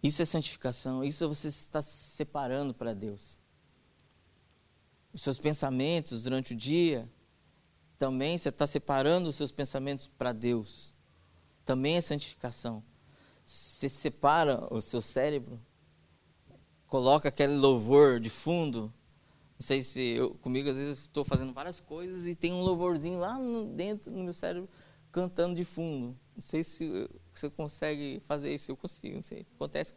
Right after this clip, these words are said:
aqui dentro, <laughs> acontece. Então, também é um processo de santificação. Também é algo que o Espírito Santo aqui dentro tá trabalhando, tá limpando. Enquanto isso,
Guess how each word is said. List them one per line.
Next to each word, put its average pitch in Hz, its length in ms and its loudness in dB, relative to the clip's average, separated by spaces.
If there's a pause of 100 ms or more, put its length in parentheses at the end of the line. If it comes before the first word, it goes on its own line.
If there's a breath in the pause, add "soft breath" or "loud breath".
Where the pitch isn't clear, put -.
(140)
aqui - 220 -6
dentro, 135 280 -6
<laughs> - 40 -4
acontece. - 480 -6 (1040 loud breath)
Então, 202 440 4 (400 loud breath)
também 214 340 4
é 262 60 6
um 226 80 4
processo 180 440 4
de - 40 -4
santificação. 139 760 -4 (320 soft breath)
Também 208 400 6
é 202 40 6
algo 196 240 8
que 185 240 0
o 185 40 4
Espírito 196 360 -2
Santo 196 480 -4
aqui 147 240 -2
dentro 175 580 0 (200)
tá 214 200 -2
trabalhando, 160 680 -4 (680 soft breath)
tá 139 140 -10
limpando. 180 680 -4 (2000)
Enquanto 165 340 -2
isso, 180 260 -2